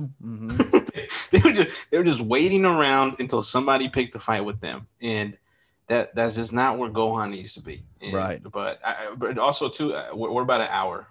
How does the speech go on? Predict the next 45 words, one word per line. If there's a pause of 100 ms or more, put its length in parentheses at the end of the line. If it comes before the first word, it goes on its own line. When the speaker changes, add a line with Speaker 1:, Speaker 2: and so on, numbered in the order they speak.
Speaker 2:
so
I
just
let
you
know.
Speaker 1:
Yeah.
Speaker 2:
So
I
think
we
should
wrap
it
up
soon. (340)
Speaker 1:
Yeah,
so
we'll
wrap
it
up.
Um,
<clears throat>
you
know,
but (840)
Gohan
is
a,
he
isn't
my
favorite
character,
but
he's
a
character
that
I,
I
grew
to
like.